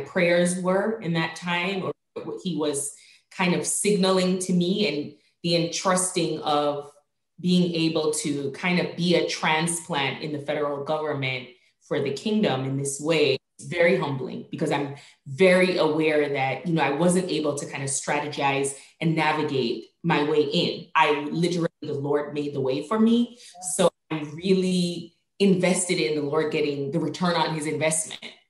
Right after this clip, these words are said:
Speaker 1: and trying to be worthy of the opportunity. So it's really, um, there are challenging times for sure.
Speaker 2: For sure.
Speaker 1: There are challenging times, um,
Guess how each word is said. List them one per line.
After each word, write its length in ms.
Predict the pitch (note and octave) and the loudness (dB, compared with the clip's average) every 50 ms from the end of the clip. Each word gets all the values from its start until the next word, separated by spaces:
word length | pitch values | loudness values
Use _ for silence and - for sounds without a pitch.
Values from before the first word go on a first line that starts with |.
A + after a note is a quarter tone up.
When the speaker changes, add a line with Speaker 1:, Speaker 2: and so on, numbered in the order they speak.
| _ _ - | _ _ 0
Speaker 1:
and 160 | F#3+ F3 - | 2 2 2
trying 460 | - - G3 F3 E3+ E3+ D#3+ E3 E3 | 2 2 0 2 2 2 0 0 0
to 220 | E3 - D#3+ D3 - _ D3+ D3+ - - - _ _ - | 0 -2 -2 -4 -4 _ -10 -12 -12 -12 -18 _ _ -2
be 180 | F3+ F3 C#3+ | 0 0 2
worthy 580 | C3+ E3 F3 F#3 F#3 F#3 F#3 D3+ C#3 C#3 C3+ - | 4 4 6 6 6 4 4 2 0 -2 -4 -4
of 420 | D3 D3 D3 D3+ D3 C#3 C#3 - - - | -2 -2 0 -2 -2 -4 -8 -12 -16 -10
the 220 | C#3+ D#3+ D#3 - | -8 -6 -4 -2
opportunity. 840 | - D3+ D#3+ - - - - - F3 E3 F3+ - D3 - - - - | 0 0 0 0 -2 -2 -2 -4 -4 -4 -4 -6 -6 -6 -8 -10 -10
So 160 | - - - - | -4 0 0 2
it's 280 | E3+ E3+ - - D#3 | 2 0 -2 -6 -4
really, 600 | D#3 F#3 F3+ F3 F3 E3+ D#3+ D#3 - - - _ _ _ _ _ _ _ _ | -2 0 2 2 2 0 -2 -4 -6 -12 -16 _ _ _ _ _ _ _ _
um, 240 | E3 E3 D#3 D#3+ D#3+ | 0 0 0 0 0
there 240 | F3 F3+ F3 E3+ E3+ | 2 2 2 2 2
are 40 | |
challenging 520 | - - F3+ E3+ E3+ F3+ F#3+ F#3+ F#3+ G3+ A3 | 0 -2 0 0 0 2 2 2 2 0 0
times 500 | G#3+ A3+ D#3 D3+ D3 D#3+ G3 F#3+ - - - | 0 0 0 -2 -2 -4 -6 -8 -10 -8 -6
for 120 | - - | -4 -4
sure. 600 | - - - C#3 C#3+ C#3 - A3+ A#3 - - _ _ _ | -2 -2 -2 -2 -2 -4 -4 -6 -8 -12 -18 _ _ _
Speaker 2:
For 80 | - | -20
sure. 200 | - - - D3+ D3+ | -18 -10 -4 -4 -4
Speaker 1:
There 80 | D3+ | -4
are 60 | - - - _ _ _ _ _ _ _ F3 E3 D3 | -4 -8 -16 _ _ _ _ _ _ _ -14 -10 -6
challenging 280 | C#3+ C#3 C#3+ C#3+ D3+ | -6 -4 -4 -6 -6
times, 200 | F#3 F#3 F3 - - - | -6 -6 -8 -8 -6 -4
um, 640 | C#3+ C#3 C#3 C#3 C3+ C3 C3 C3+ C3+ C3+ C3+ C3+ | -2 0 0 0 0 -2 -4 -4 -6 -6 -8 -10